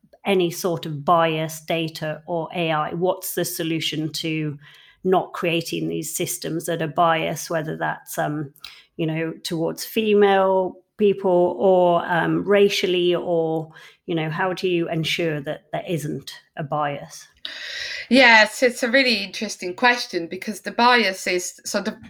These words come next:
Speaker 2: bias comes in at so many different stages of, of this, the, the, so the development and then deployment. So the bias can come in because you input, um,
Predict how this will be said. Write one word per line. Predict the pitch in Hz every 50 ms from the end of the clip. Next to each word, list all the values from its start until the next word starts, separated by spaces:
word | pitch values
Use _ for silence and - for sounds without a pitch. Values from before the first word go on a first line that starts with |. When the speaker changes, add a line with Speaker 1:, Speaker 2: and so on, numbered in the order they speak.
| -
Speaker 2:
bias | - 233 240 254 254 247
comes | - - 247 208 202 214 -
in | 220 208 190
at | 175 180
so | - - 214
many | 208 208 196 190
different | 190 190 185 - 180 170 165
stages | - - - 190 185 185 180 - - 156 127 135 - - - - - _
of, | - 160 147 139 139 _ _ -
of | 156 139 127 _
this, | 156 147 143 131 - - - _
the, | - 147 139 127 -
the, | 143 131 117 - - _ _ - 160 143 131 _ _
so | - - 151
the | 135 160 135 127 - _ 135
development | 131 156 135 131 175 180 180 175 156 135 131 143 143 143 143 - -
and | 151 143
then | 143 139 135
deployment. | 139 139 131 - 208 214 202 175 139 123 117 - - - - - - - - - - -
So | - - 190 175
the | 175
bias | 165 - 208 208 196 190 185 185 -
can | - 190 175 175
come | - - 180 180
in | 175 160 143
because | 135 160 - - 190 170 170 165 - - -
you | 160 165 151
input, | - 156 170 165 - - - 175 123 120 - - - - - _ _ -
um, | 170 160 156 151 147 156 147